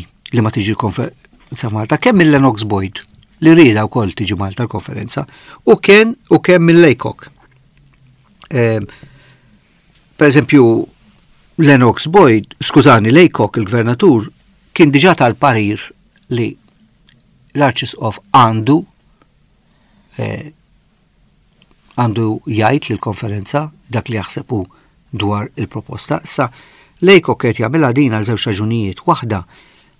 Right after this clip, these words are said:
ma rridx il-Knisja, eh, tkun f'pożizzjoni toħroġ tajt li ma tafx x'qed jiġri u ma kellix ċans tagħmel il-proposti tagħha u għalhekk, eh, tibża minn dak li se jiġri, li jista' jiġri, eh,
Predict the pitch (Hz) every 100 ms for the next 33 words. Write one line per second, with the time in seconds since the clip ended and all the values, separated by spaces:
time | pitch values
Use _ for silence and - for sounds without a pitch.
0 | - 151 160 151 135 117 139 123 - 120
1 | 110 139 _ _ _ _ _ _ 113 110
2 | - 127 - 165 117 - 113 151 123 107
3 | - 113 107 - - _ _ _ - 123
4 | 135 117 113 - - 117 107 95 107 98
5 | - _ _ _ _ _ _ _ _ _
6 | _ _ _ 127 113 127 113 104 123 107
7 | - 110 107 107 - 120 143 - 113 117
8 | - 120 117 - _ _ - 139 123 117
9 | 113 - - - 117 110 113 117 98 90
10 | _ _ _ _ _ _ _ _ _ _
11 | - 135 98 120 113 110 117 123 151 107
12 | 101 104 104 101 _ _ _ _ 120 131
13 | - 104 107 95 101 101 - _ _ _
14 | _ - 113 - -